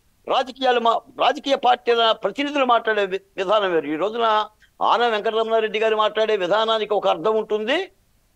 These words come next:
మంత్రి మాట్లాడే విధానానికి ఒక అర్థం ఉంటుంది. ఈ తారతమ్యం ఉండాలి. ఎందుకంటే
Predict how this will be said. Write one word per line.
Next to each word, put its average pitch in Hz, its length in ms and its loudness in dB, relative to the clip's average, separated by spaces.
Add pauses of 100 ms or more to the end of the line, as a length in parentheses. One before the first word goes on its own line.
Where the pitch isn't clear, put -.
(140)
మంత్రి 254 500 -2
మాట్లాడే 349 400 2
విధానానికి 254 480 2
ఒక 175 100 -2
అర్థం 147 220 -2
ఉంటుంది. 87 460 -12
ఈ 196 140 -4
తారతమ్యం 254 880 0 (140)
ఉండాలి. 175 280 0
ఎందుకంటే 220 540 0